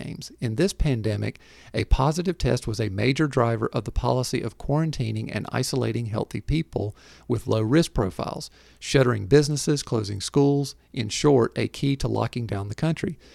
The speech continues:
That's why health policy experts like myself, with a broader scope of expertise than that of epidemiologists and basic scientists, are needed,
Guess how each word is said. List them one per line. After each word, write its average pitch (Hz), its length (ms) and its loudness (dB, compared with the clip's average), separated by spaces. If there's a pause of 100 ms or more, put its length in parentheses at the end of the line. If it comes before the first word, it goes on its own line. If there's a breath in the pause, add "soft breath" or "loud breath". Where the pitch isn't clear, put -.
(300 loud breath)
That's 156 380 4
why 113 240 0
health 127 320 0
policy 143 540 2
experts - 480 -2
like - 160 -2
myself, 120 600 0 (380 loud breath)
with 113 140 0
a 104 80 -2
broader 143 400 6
scope 143 280 4
of 127 120 2
expertise 139 640 0
than 110 160 -4
that 117 180 0
of - 60 -2
epidemiologists 110 1000 0
and 110 160 -4
basic 113 320 -4
scientists, 151 600 -2
are 123 120 0
needed, 143 460 -2